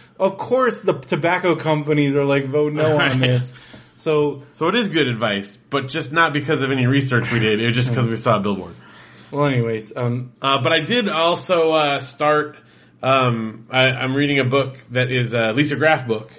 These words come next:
Speaker 1: Mm.
Speaker 2: It's called The Thing About Georgie. Got another
Speaker 1: Mm.
Speaker 2: one of hers. And it's great. It's about a little kid who's a dwarf.
Speaker 1: Okay.
Speaker 2: And, uh, man, she's, she's amazing. We gotta have her back on too.
Speaker 1: Yeah.
Speaker 2: Um,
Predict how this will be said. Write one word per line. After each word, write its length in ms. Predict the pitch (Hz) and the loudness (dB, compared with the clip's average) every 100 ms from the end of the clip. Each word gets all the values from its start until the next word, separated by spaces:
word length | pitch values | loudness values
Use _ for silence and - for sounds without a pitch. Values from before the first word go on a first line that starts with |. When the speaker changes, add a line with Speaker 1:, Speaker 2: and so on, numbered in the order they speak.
| - | -10
Speaker 1:
Mm. 260 | 117 110 101 | -8 -8 -12
Speaker 2:
It's 120 | - | -2
called 180 | 143 131 | 0 0
The 60 | |
Thing 220 | 135 147 143 | 0 2 2
About 260 | 139 127 | 2 2
Georgie. 420 | 131 139 139 160 165 | 4 2 2 -6 -8
Got 240 | - 123 | -4 -2
another 240 | 120 123 123 | 0 2 0
Speaker 1:
Mm. 40 | |
Speaker 2:
one 100 | 120 | -2
of 60 | 120 | -2
hers. 360 | 131 143 139 - - - | -2 -4 -6 -18 -20 -8
And 80 | 123 | -6
it's 100 | 131 | -6
great. 380 | - 151 151 - - | 0 2 2 -4 -12
It's 100 | - | -4
about 200 | 127 127 | 0 2
a 20 | |
little 160 | 127 127 | 0 -2
kid 580 | 151 143 143 139 139 - - _ | 2 4 4 0 -8 -14 -20 _
who's 100 | 120 | -8
a 40 | 110 | -4
dwarf. 600 | 117 127 160 - - - - _ _ _ _ - | 2 2 2 -2 -16 -20 -20 _ _ _ _ -10
Speaker 1:
Okay. 360 | 147 143 127 | -6 0 2
Speaker 2:
And, 320 | 127 123 117 117 | 4 4 2 2
uh, 380 | 113 107 101 | 2 0 -2
man, 460 | 104 120 120 101 98 | 0 2 2 0 -6
she's, 360 | - 208 196 127 | -8 -6 -6 -8
she's 240 | - 165 | -6 -4
amazing. 420 | 107 107 104 95 110 | -4 -4 -6 -6 -2
We 60 | |
gotta 140 | 151 139 | 2 2
have 140 | 131 | 2
her 80 | 120 | 0
back 240 | 110 101 | -2 -4
on 180 | 101 98 | -4 -4
too. 260 | 101 90 85 | -4 -6 -2
Speaker 1:
Yeah. 240 | 123 151 127 - - - | 0 0 -2 -12 -20 -8
Speaker 2:
Um, 500 | 98 101 98 92 92 | 0 2 2 -2 -8